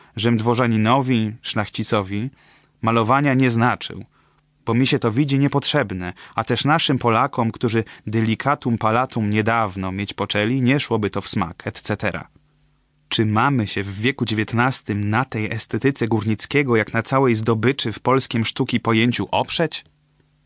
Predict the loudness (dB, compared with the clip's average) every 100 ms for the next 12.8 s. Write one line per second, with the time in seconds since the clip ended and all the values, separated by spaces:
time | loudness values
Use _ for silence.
0 | _ _ _ 2 2 2 2 4 2 0
1 | -4 -8 -20 _ _ _ _ _ -8 -4
2 | -2 0 0 -2 -8 -20 _ _ _ _
3 | _ _ _ _ _ _ _ _ _ _
4 | -2 2 2 0 0 0 0 2 0 0
5 | -2 -2 -4 -4 -6 -6 -6 -6 -10 -12
6 | _ _ _ _ _ _ _ _ _ _
7 | _ _ _ _ _ 0 2 4 4 4
8 | 4 4 4 4 4 4 2 0 -2 -2
9 | -2 -2 -6 -6 -4 -4 -4 -4 -2 -2
10 | -6 -10 -20 -20 _ _ _ _ -6 0
11 | 2 2 0 0 2 0 2 2 2 0
12 | 0 2 2 0 0 0 0